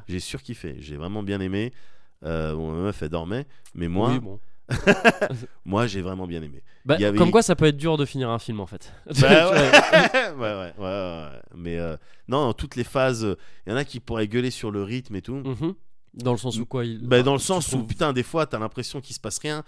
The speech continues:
Speaker 2: Ah, ok.
Speaker 1: Ou, euh, non, là, t'aurais pu couper avant, putain. Ou même ce,
Speaker 2: Ah
Speaker 1: ce
Speaker 2: ouais,
Speaker 1: petit
Speaker 2: mais alors,
Speaker 1: arc, euh,
Speaker 2: ça, c'est un truc, euh, 'fin, dans le premier film, dans le premier Blade Runner, ce truc de t'aurais pu couper avant, pour moi, c'est ce qui fait une des grosses qualités de Blade Runner. Je sais pas si c'est le cas dans celui-là,
Speaker 1: Ouais.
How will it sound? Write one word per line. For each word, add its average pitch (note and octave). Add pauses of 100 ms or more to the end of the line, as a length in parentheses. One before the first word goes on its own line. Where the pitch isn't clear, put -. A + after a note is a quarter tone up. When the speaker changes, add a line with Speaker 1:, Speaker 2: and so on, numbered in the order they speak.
(100)
Speaker 2:
Ah, C3
ok. A#2
Speaker 1:
Ou, A#2+
euh, A2+
non, C3+
là, B2
t'aurais G2+
pu -
couper -
avant, B2+
putain. A2
Ou F#2+ (220)
même D3+
ce, A2
Speaker 2:
Ah C#3
Speaker 1:
ce D#3
Speaker 2:
ouais, F#3+
Speaker 1:
petit D#3
Speaker 2:
mais C3+
alors, A2+
Speaker 1:
arc, G2+
euh, B2
Speaker 2:
ça, -
c'est -
un A#2+
truc, -
euh, A2
'fin, - (240)
dans C3+
le B2
premier C3
film, D3+ (140)
dans A#2+
le A#2+
premier C#3
Blade A#2
Runner, C3+
ce -
truc C3
de A#2
t'aurais A#2
pu -
couper A#2+
avant, C3+ (320)
pour A2+
moi, C#3
c'est A2
ce -
qui -
fait -
une A2
des G#2+ (180)
grosses D3
qualités C3+
de A#2+
Blade A2
Runner. C#3+
Je -
sais -
pas D#3
si -
c'est C3
le A2+
cas C3
dans G#2+
celui-là, C3 (160)
Speaker 1:
Ouais. F#2+